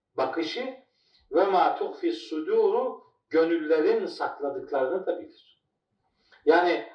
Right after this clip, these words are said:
Allah'ın bildiği şeyler sadece söze dökülmüş şeyler değiller. İçinde sakladıkları da,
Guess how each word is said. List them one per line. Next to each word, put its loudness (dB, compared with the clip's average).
Allah'ın 4
bildiği -4
şeyler 2
sadece -2
söze -4
dökülmüş -2
şeyler 2
değiller. -2
İçinde 0
sakladıkları -2
da, 0